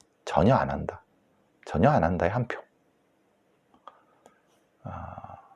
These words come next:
어떤 정책을 하든 뭘 하든 이거에 대해서 제대로 비판하고 분석해서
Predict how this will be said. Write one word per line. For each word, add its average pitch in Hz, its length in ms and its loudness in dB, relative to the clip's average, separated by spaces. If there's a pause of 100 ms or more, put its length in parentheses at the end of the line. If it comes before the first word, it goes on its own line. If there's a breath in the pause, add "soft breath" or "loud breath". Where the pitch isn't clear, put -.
어떤 131 300 10
정책을 113 540 6
하든 87 400 4
뭘 127 240 10
하든 110 460 4
이거에 98 340 8
대해서 139 320 4
제대로 113 420 6
비판하고 113 680 0
분석해서 104 640 4